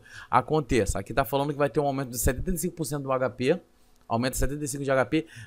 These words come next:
mais setenta e cinco mil. Espero eu que isso seja muito, ok? Muito mesmo. Ah, e Sangue de Ferro, ah, uma passiva, aumenta permanente o seu ataque físico. Ataque aumentado de sessenta e três. Então,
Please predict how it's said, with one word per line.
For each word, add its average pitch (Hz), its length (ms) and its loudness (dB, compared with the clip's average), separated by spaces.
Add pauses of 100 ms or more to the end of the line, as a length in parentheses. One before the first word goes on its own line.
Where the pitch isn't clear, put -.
mais 151 280 4
setenta 165 260 0
e 165 40 4
cinco 170 260 -2
mil. 123 220 4
Espero 156 560 2
eu 131 200 0 (420)
que 127 180 -2
isso 127 220 -4
seja 131 500 -2
muito, 131 720 2
ok? 123 300 -6
Muito 127 400 -4
mesmo. 92 360 -8 (640)
Ah, 147 420 6
e 165 100 6
Sangue 180 280 2
de 175 100 2
Ferro, 208 540 4 (320)
ah, 143 240 6
uma 143 140 8
passiva, 180 480 10
aumenta 165 260 4
permanente 165 540 2
o - 20 -6
seu 165 200 6
ataque 151 380 4
físico. 170 560 -2 (280)
Ataque 139 340 4
aumentado 143 280 4
de - 60 -4
sessenta 143 280 0
e 160 60 4
três. 110 460 -4 (360)
Então, 175 400 6